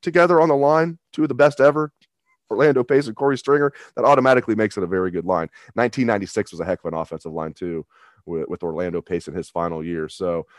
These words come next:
those are kind of the gold standards, uh, that I can think of off the top of my head. Nineteen eighty-four was really good. Jim Lachey and those, those guys, Loudermilk.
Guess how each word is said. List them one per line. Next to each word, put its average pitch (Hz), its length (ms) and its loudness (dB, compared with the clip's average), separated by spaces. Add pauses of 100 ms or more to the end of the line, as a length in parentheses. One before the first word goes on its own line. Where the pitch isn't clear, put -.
(140)
those 220 100 -14
are 202 60 -8
kind 196 180 0
of 180 80 0
the 151 60 -4
gold 143 240 0
standards, 139 560 -2
uh, 120 180 4
that 110 140 0
I 139 80 4
can 139 160 -6
think 107 180 -2
of 107 80 -4
off 95 160 -4
the - 40 -16
top 104 120 0
of - 60 -12
my 92 100 -4
head. 101 220 0
Nineteen 110 340 -2
eighty-four 110 480 -2
was 107 160 -6
really 110 220 -2
good. 110 400 0
Jim 104 180 -4
Lachey 110 480 0
and 110 80 -2
those, 104 220 -6 (320)
those 107 120 -8
guys, 104 340 0
Loudermilk. 110 680 -2